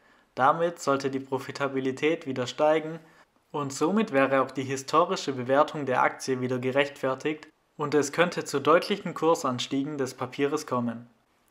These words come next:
Als Nachteil habe ich die Gefahr von Abschreibungen durch den relativ großen Goodwill,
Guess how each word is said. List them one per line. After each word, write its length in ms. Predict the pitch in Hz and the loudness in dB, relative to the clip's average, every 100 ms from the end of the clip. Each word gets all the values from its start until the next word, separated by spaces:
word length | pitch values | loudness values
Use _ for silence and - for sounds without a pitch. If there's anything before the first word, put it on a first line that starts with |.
| _ - | _ -4
Als 340 | 147 139 139 | -2 -2 -4
Nachteil 600 | 135 143 175 - 180 151 | 4 4 4 2 -2 2
habe 200 | 151 139 | 0 0
ich 140 | 139 | -4
die 180 | - 135 | -6 -6
Gefahr 440 | 120 127 - 151 175 | -6 -2 6 6 6
von 280 | 139 123 | 0 -4
Abschreibungen 760 | 120 147 143 135 120 123 135 135 | -2 -2 0 0 0 -2 -2 -2
durch 160 | 131 - | -2 -2
den 160 | 131 | -4
relativ 500 | 127 139 147 135 123 | 0 2 2 0 -8
großen 460 | - 139 139 139 123 | -4 -2 -2 -4 -2
Goodwill, 520 | 135 143 131 135 151 | -2 0 0 0 -2